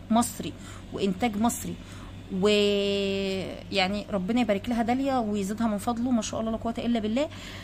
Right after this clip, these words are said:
أم، يعني حاجه محترمه جدا، حاجه تدعو للفخر. والله انا فخوره بجد، فخوره بيكي.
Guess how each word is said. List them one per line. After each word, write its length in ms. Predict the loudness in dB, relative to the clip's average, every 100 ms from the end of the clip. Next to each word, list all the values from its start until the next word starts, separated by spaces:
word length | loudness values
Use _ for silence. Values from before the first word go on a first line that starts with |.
| -14 -10 -4
أم، 520 | -2 0 -2 -4 -6 -10 -14 -16 -16 -16 -16 -2
يعني 320 | 0 2 -2 -6
حاجه 280 | 0 2 4 2
محترمه 420 | 0 2 4 4
جدا، 300 | 2 0 0
حاجه 220 | 0 0
تدعو 260 | 2 2 2
للفخر. 360 | 0 -2 -2 0
والله 280 | 0 -2 -6 -4
انا 120 | -4
فخوره 380 | -4 -2 2 2
بجد، 300 | 2 0 0
فخوره 300 | -4 0 0
بيكي. 300 | 0 -6